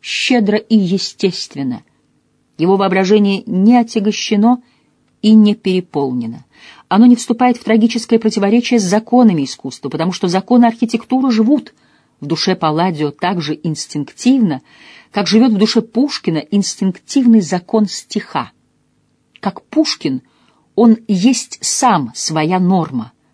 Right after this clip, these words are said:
раскрывающаяся у обоих в каждом явлении их искусств и, быть может, в каждом их жизненном движении. Всё, что от Палладио творчество и в чистейшие творческие струи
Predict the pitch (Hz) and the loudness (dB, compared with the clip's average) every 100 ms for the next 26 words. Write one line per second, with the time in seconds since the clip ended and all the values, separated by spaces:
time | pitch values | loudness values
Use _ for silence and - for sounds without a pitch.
0 | _ - 160 - 165 180 175 - 147 - | _ -10 -8 -4 -2 0 -2 -4 -6 -6
1 | 151 180 175 156 156 262 226 - - 185 | -6 -4 -2 -2 2 2 2 -2 -4 -4
2 | 165 156 139 143 160 254 233 196 - 156 | -2 -4 -6 -2 2 6 6 4 -2 -10
3 | - 147 135 - _ _ _ _ _ - | -10 -12 -12 -14 _ _ _ _ _ -10
4 | 143 143 156 143 135 _ _ _ - - | -8 -6 -6 -6 -8 _ _ _ -8 -2
5 | 214 233 175 147 _ - 151 139 139 180 | 0 0 -2 -6 _ -12 -10 -6 -2 0
6 | 156 151 143 143 147 143 127 123 131 _ | 0 -4 -6 -8 -8 -6 -6 -8 -12 _
7 | _ _ _ _ - - - - 277 269 | _ _ _ _ -20 -20 -20 -6 -2 -2
8 | - 240 233 214 214 - 202 196 226 302 | 0 0 0 -4 -8 -4 -2 2 2 2
9 | 240 175 147 - 190 254 - - - - | 0 0 -2 -2 2 2 0 -8 -10 -10
10 | - - 127 - 214 - 220 226 - 285 | -12 -12 -8 -2 -2 -2 -4 -4 -2 0
11 | 269 - - 139 131 _ _ _ - 202 | 0 -4 -8 -8 -8 _ _ _ -2 2
12 | 285 - - 247 - - 254 240 - - | 0 -2 -8 -10 -6 0 0 0 -10 0
13 | 226 240 226 160 135 | 4 6 4 2 -4